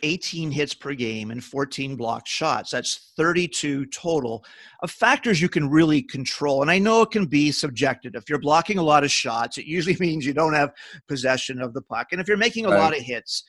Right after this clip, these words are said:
Speaker 1: it usually means you're chasing the puck. And not all hits are created equal, of course.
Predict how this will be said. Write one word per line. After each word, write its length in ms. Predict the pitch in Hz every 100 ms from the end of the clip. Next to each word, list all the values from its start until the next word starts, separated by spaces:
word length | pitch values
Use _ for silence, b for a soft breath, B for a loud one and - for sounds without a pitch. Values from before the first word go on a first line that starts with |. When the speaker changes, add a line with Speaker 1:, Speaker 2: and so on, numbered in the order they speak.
| b b
Speaker 1:
it 80 | -
usually 460 | 185 214 175 175 165
means 340 | 147 147 139
you're 80 | 123
chasing 560 | - - 143 139 135
the 80 | 123
puck. 320 | - 117 120
And 100 | 180 175
not 220 | 196 190
all 240 | - 143 147
hits 480 | 139 131 107 - -
are 160 | 127 120
created 580 | - 131 123 123 120 110 -
equal, 440 | 143 156 120 113
of 100 | 110
course. 540 | - 120 101 104 -